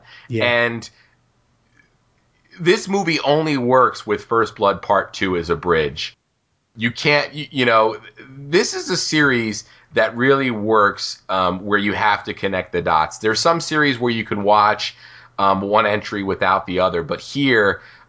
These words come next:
Speaker 2: you can't make the leap from First Blood to Rambo Three <laughs> without crossing the bridge that is Rambo First Blood Part Two.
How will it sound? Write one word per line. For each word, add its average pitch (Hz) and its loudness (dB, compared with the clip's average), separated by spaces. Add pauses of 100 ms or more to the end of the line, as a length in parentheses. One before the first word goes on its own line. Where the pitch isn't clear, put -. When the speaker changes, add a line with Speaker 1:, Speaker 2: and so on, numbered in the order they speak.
(120)
Speaker 2:
you 139 0
can't 135 0
make 117 0
the 107 0
leap 104 -2
from 87 0 (100)
First 101 0
Blood 90 2
to 92 -2
Rambo 87 0
Three - -4 (140)
<laughs> 262 -6
without 117 2
crossing 113 0
the 98 -6
bridge 92 -2
that 92 0
is 92 -4
Rambo 92 0
First 87 -6
Blood 80 -4
Part 80 -2
Two. 78 0